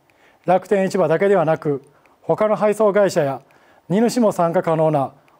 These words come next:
オープンなプラットフォームにしてまいります。当第一四半期においても、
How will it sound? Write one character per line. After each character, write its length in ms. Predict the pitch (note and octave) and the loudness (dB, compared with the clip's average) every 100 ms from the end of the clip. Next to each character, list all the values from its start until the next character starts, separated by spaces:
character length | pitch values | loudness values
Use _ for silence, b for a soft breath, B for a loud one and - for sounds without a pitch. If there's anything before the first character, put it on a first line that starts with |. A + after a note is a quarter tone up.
| - | 0
オ 160 | G#3+ | 0
ー 20 | A3+ | 2
プ 120 | A3 | 0
ン 60 | G#3 | 0
な 140 | G#3 | 0
プ 80 | G#3 | 0
ラ 80 | G3+ | -2
ッ 20 | |
ト 140 | G3+ | -2
フ 80 | F#3 | -2
ォ 20 | |
ー 20 | F#3+ | 0
ム 80 | |
に 120 | A3+ A3 | -2 -2
し 80 | |
て 80 | - | -2
ま 100 | E3 | 0
い 60 | C#3 | 0
り 60 | |
ま 100 | C3+ | -4
す。 260 | - - - _ _ _ _ _ _ _ _ _ _ | -8 -14 -20 _ _ _ _ _ _ _ _ _ _
当 400 | - A#3 F3+ - - E3 | 0 2 2 -2 -6 0
第 180 | F3+ | 0
一 120 | F3+ - | 0 -2
四 100 | G3 | -2
半 160 | G3+ | -2
期 80 | F3 | 0
に 80 | D#3 | 0
お 100 | D#3+ | 0
い 60 | |
て 100 | D#3+ | -2
も、 220 | C#3 C3 | -4 -6